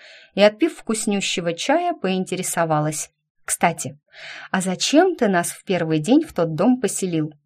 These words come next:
Сказал, что для нашего блага". "Конечно", серьезно кивнул он. "Это же дерево Кхадис. А домик был построен предыдущим учителем по бытовой магии,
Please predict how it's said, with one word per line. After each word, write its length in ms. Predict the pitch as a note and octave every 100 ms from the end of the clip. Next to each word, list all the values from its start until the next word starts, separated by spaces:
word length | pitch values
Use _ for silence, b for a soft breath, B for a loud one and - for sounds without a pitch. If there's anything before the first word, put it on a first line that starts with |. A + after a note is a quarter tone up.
| _
Сказал, 480 | - F#3 F#3 F#3+ F#3 b b
что 220 | - -
для 180 | F3+ F3
нашего 420 | F3 D#3 F#3 G3
блага". 520 | G3 G#3 D#3+ D#3 D#3 - _ _ -
"Конечно", 640 | F#3 E3 D#3+ D3+ - G#3+ A3 _ _
серьезно 580 | - G3+ F#3+ F3 E3+ F3+
кивнул 440 | - F#3+ F#3 F3+
он. 200 | F3+ F3+ F3+ _ _ -
"Это 260 | G3 F#3+
же 160 | E3+ F3+
дерево 500 | D#3 F3+ F3+ E3 E3+
Кхадис. 720 | - - D#3 D#3+ D#3 D3+ - _ _ _ -
А 280 | E3+ D#3+ -
домик 460 | D#3+ G#3 D4+ F#3+ D#3+
был 240 | E3+ E3
построен 720 | D#3 F3 - F#3 E3+ E3 E3+ b b b
предыдущим 720 | F#3 F3 E3 A3+ - A3 F#3+
учителем 540 | D#3 G#3+ A3 F#3 E3
по 80 | D#3
бытовой 440 | D3+ D3+ D#3+ G3+
магии, 580 | G3+ D#3 D#3+ D#3 E3+ E3